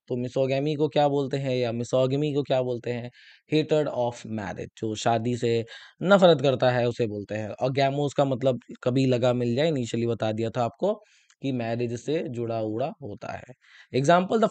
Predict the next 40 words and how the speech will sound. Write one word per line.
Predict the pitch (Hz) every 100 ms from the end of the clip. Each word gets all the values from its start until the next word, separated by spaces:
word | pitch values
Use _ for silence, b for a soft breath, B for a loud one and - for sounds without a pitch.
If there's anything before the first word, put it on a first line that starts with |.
| 240
forty-five-year-old | 254 254 240 233 208 208 202 190 185 165
man | 160 156 151
who | 139 143 151
is | 135 139
misogamy | 135 170 160 147 143 143 b b b b
still | - - - 190 185 - 120
remain | 135 135 127 127 -
single, | 117 104 95 80
आज | 101 113
भी | 120
सिंगल | 117 107 104 98 92
है, | 98 _
ठीक | 113 123
है? | 127
मतलब | 110 110 117 110 -
शादी | - 123 135 139
से | 139
नफरत | 123 131 127
करता | 123 107 113
है, | 120 180 B B _ -
इसलिए | - 117
आज | 139 110 107
भी | 101
सिंगल | - - -
है। | - - B B -
तो | 156
ये | 180
सर | 185 175
था | 180 175
आज | 156 151 -
का | 156
सेशन, | 147 - 147 160 160
उम्मीद | 143 127 139 135
करता | 143 123 143
हूँ | 151 185
आपको | 123 - -
बहुत | 110 107 -
पसंद | 107 - 117
आया | 117 123
होगा। | 131 156 202